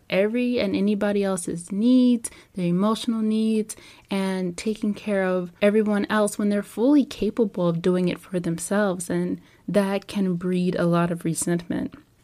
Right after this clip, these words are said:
So to combat this, you want to communicate more and you want to set proper boundaries. And resentment for unmet needs really relates to conscious selfishness and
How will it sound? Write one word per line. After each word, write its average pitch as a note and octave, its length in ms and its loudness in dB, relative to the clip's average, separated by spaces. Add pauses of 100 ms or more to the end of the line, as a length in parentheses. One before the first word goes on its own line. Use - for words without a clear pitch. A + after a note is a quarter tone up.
(120)
So G#3+ 280 2
to G#3 160 0
combat F#3+ 680 0
this, E3+ 300 -4
you F3+ 140 -2
want F#3+ 440 -2
to F3 360 0
communicate A3+ 840 2 (120)
more A#3 560 4 (280)
and G3 280 2
you F#3+ 140 2
want F#3+ 320 -2
to F#3 180 -4
set - 380 -4
proper F3+ 420 -4
boundaries. E3 920 0 (400)
And F#3 340 2
resentment G#3 600 2
for - 240 -2
unmet F#3+ 340 0
needs F#3 480 2
really G3 280 4
relates F3+ 540 2
to F3 360 2 (340)
conscious B3 480 2
selfishness B3 880 0
and F#3+ 220 -2